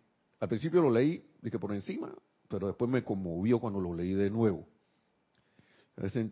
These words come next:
ya en-, en-, entiendo más a mi hermano Mario que está aquí, que le ha dado tantas vueltas a estos libros. Y miren lo que dice, escuchen lo que dice el maestro.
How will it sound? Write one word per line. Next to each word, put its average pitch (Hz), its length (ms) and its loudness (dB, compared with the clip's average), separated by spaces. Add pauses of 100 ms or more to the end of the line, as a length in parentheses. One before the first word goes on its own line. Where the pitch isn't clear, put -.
(140)
ya 101 160 -2
en-, 110 220 -4
en-, 95 280 -6
entiendo 110 420 -2
más 113 160 0
a 117 60 0
mi 101 80 0
hermano 101 260 0
Mario 113 260 2
que 98 60 0
está 101 160 -2
aquí, 101 200 -2
que 110 100 -2
le 95 80 2
ha - 20 4
dado 104 400 2
tantas 117 300 -2
vueltas 110 320 0
a 98 40 0
estos 98 280 -2
libros. 95 320 0 (1200)
Y 98 80 -6
miren 113 220 2
lo 104 80 2
que 101 100 0
dice, 113 380 0 (960)
escuchen 131 360 0
lo 107 80 0
que 98 100 -2
dice 107 240 0
el 87 340 0 (800)
maestro. - 420 -8